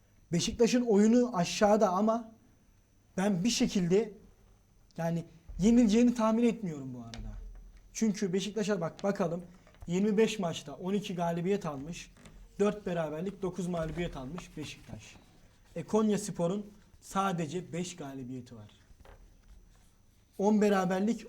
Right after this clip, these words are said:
on da mağlubiyet almış. Şimdi mağlubiyet sayıları Beşiktaş'ta hemen hemen birebir. Ama oyuncuları şöyle birebir baktığımızda Beşiktaş'ın oyuncuları daha üstte.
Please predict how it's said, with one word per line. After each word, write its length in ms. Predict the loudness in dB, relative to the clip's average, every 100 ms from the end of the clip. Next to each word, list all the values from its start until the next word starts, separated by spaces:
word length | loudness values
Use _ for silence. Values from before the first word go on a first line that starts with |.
| -6
on 240 | -2 0
da 80 | 0
mağlubiyet 600 | 0 0 -2 -4 -6 -6
almış. 440 | -12 -12 -16 -20 _ _ _ _ _ _
Şimdi 220 | -6 -6
mağlubiyet 540 | -2 0 0 2 0 0
sayıları 440 | -2 0 0 0
Beşiktaş'ta 560 | -2 -6 -10 -10 -10 -10
hemen 220 | -6 -6
hemen 300 | -6 -10 -10
birebir. 360 | -6 -4 -4 -10 -16 _ _ _ _ _
Ama 360 | -4 -2 -4 -12 -6
oyuncuları 540 | -2 0 0 -2 -2
şöyle 340 | -4 -6 -6 -6
birebir 360 | -4 -4 -4
baktığımızda 760 | -10 -14 -10 -8 -8 -8 -10 -12 _ _ -20 _
Beşiktaş'ın 480 | -8 -8 -6 -8 -6
oyuncuları 520 | -4 -2 0 0 0
daha 220 | 0 -2 -2
üstte. 380 | -8 -14 -16